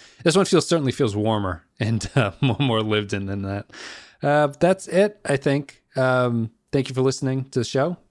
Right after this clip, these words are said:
We're going to be breaking down more music videos coming forward.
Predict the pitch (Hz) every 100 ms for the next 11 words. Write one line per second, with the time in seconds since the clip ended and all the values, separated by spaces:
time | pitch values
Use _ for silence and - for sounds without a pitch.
0 | _ - 110 101 104 101 101 101 98 107
1 | 104 107 104 104 123 127 120 110 - 107
2 | 104 101 - - - 98 90 - 135 120
3 | 110